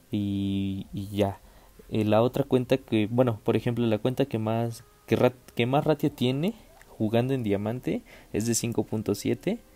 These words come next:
Entonces, bueno, pero esa sí no, o sea, esa sí jugaba, aunque me sentía nap, jugaba sin problemas.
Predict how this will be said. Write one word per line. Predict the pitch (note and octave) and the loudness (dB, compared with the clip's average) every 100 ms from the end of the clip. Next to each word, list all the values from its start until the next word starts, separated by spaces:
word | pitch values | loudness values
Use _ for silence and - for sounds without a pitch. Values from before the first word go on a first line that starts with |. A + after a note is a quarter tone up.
| - - - - - - - | -20 -20 -20 -20 -20 -20 -10
Entonces, | G#2 G2+ G#2 A2 G#2+ G#2 | -4 -2 0 2 2 2
bueno, | A#2 A2+ | 2 2
pero | - G#2+ | 4 4
esa | G#2+ | 4
sí | G#2+ A2 | 4 2
no, | G#2 G2 G2 F#2+ | 2 0 0 0
o | G2+ | 2
sea, | B2+ | 6
esa | B2+ - | 4 4
sí | C3 | -2
jugaba, | A#2 A2+ A2 G#2 | 0 2 4 2
aunque | G2+ - G2 G2+ G2+ G#2 | -2 -2 2 4 4 2
me | G#2 | 0
sentía | C3 C3+ - | -2 0 2
nap, | G2+ A#3 - | 4 2 0
jugaba | - A#2+ A2+ A#2 G#2 | -4 -2 2 2 2
sin | - G2+ | -4 -2
problemas. | G#2+ A2 C3+ - - | 2 4 2 0 -12